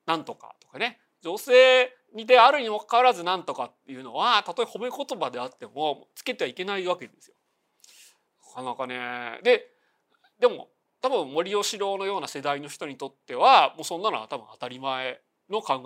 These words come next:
え方なんですよ。なぜならば、男しかいない世界で、えー、育ってきて、えー、ずっと生きてきたから。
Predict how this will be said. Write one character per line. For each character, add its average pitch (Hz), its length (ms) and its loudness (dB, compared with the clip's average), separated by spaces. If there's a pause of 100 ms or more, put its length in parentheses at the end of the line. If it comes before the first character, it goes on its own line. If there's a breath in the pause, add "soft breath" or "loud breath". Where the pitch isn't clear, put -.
え 120 60 -8
方 127 220 -12
な 101 100 -20
ん 98 40 -20
で - 100 -20
す - 100 -20
よ。 - 120 -20 (840)
な 175 140 -2
ぜ 165 120 -8
な 151 80 -2
ら 123 140 0
ば、 113 140 -8
男 147 400 -4
し - 80 -6
か 135 120 -6
い 127 60 -10
な 127 160 -10
い 117 60 -12
世 127 120 -10
界 110 280 -18
で、 175 400 2
え 131 340 -10
ー、 - 0 -
育 135 240 -4
っ - 20 -20
て 120 120 -12
き - 100 -18
て、 175 320 0
え 139 120 -10
ー、 127 40 -18
ず 135 220 -18
っ - 20 -20
と - 160 -16
生 135 80 -12
き - 80 -20
て 180 80 -20
き - 80 -20
た - 100 -18
か - 120 -20
ら。 - 40 -20